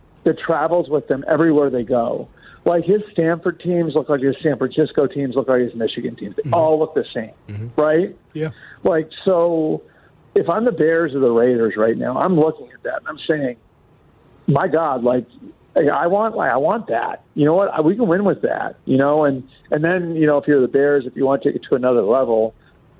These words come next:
Speaker 1: look what he did for Alex Smith in San Francisco. Alex Smith was nowhere before he got there, and he resurrected Alex Smith's career.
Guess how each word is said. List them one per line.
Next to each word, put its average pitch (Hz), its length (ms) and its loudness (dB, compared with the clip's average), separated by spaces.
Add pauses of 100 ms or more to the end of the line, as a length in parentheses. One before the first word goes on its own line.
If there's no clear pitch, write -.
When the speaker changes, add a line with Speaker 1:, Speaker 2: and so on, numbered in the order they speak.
Speaker 1:
look 185 260 2
what 220 140 2
he 185 100 -2
did 151 240 0
for 135 160 2
Alex 123 400 0
Smith 127 240 -2
in 113 160 -8
San 123 180 0
Francisco. - 720 -4 (360)
Alex 214 300 -2
Smith 196 160 -2
was 131 180 0
nowhere 131 440 0
before 120 340 0
he 120 80 4
got 147 320 0
there, 120 320 -4 (100)
and 147 100 0
he 147 60 4
resurrected 151 500 2
Alex 127 320 0
Smith's 143 200 -6
career. 120 520 2